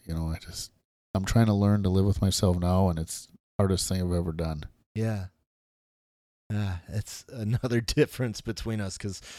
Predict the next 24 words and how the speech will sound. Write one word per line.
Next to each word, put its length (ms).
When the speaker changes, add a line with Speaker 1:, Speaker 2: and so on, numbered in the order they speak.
Speaker 2:
like, 160
I'm 240
eager 340
to 80
get 300
down 320
here 200
into 140
the 140
basement 580
where 160
I 80
can 140
have 160
some 140
alone 500
<laughs> 120
time 400
with 120
Speaker 1:
Everyone 340
Speaker 2:
four 160
kids 320
around, 600
the 140